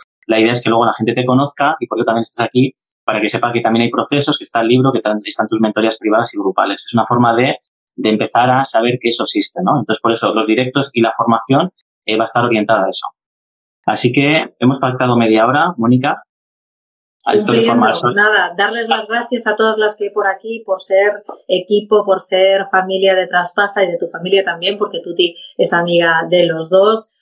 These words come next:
Speaker 2: Pues oye, tenemos
Speaker 1: Sí.
Speaker 2: la suerte de, de compartir gente muy bonita y de gente que se va sumando.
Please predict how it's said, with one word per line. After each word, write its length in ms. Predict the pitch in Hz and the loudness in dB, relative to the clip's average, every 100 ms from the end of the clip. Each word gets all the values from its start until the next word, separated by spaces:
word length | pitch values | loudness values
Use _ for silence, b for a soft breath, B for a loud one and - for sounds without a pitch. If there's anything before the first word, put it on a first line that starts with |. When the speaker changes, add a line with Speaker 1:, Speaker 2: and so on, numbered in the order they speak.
| _ | _
Speaker 2:
Pues 160 | 175 170 | -2 0
oye, 140 | 165 | 0
tenemos 300 | 170 175 190 | 0 0 2
Speaker 1:
Sí. 40 | |
Speaker 2:
la 100 | 190 | 2
suerte 480 | 185 190 190 196 196 | 2 -2 2 0 0
de, 360 | 190 170 180 170 | -4 -4 0 2
de 120 | 170 | 2
compartir 500 | 175 185 180 190 233 | 2 2 2 2 0
gente 240 | 233 254 254 | 2 4 6
muy 140 | 240 | 4
bonita 320 | 233 247 247 262 | 4 2 2 2
y 80 | 254 | 2
de 60 | |
gente 240 | 254 294 320 | 2 0 0
que 80 | |
se 120 | 294 226 | 0 2
va 100 | 220 | 2
sumando. 560 | 208 214 247 208 170 | 0 2 2 0 -4